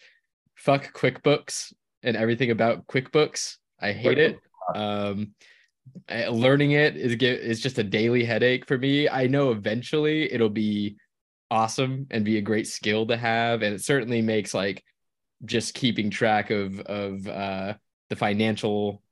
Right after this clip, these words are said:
Speaker 1: like, health of the company makes it a lot easier, generally speaking. But learning it has been an uphill battle that I need an immediate break from. Uh, and then within that, I also had a bunch of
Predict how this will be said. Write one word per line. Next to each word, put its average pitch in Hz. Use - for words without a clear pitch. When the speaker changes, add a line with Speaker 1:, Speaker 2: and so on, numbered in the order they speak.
Speaker 1:
like, 98
health 110
of 98
the 101
company 98
makes 113
it 107
a 104
lot 101
easier, 98
generally 135
speaking. 104
But 110
learning 135
it 98
has 117
been 107
an 110
uphill 110
battle 101
that 98
I 95
need 98
an 98
immediate 101
break 95
from. 92
Uh, 95
and 101
then 101
within 113
that, 127
I 110
also 113
had 123
a 117
bunch 131
of 123